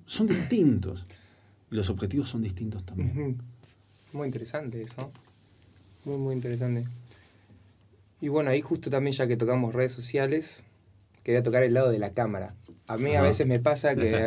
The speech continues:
Speaker 1: <laughs>
Speaker 2: yo ha-, le hablo a la cámara, le hablo a la cámara, y a veces hasta me siento con más presión que hablarle a personas.
Speaker 1: Ujú.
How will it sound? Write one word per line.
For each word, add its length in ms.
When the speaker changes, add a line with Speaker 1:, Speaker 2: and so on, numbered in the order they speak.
Speaker 1:
<laughs> 100
Speaker 2:
yo 240
ha-, 180
le 140
hablo 220
a 40
la 140
cámara, 500
le 100
hablo 160
a 40
la 100
cámara, 240
y 60
a 40
veces 220
hasta 160
me 100
siento 200
con 80
más 100
presión 240
que 80
hablarle 260
a 80
personas. 540
Speaker 1:
Ujú. 280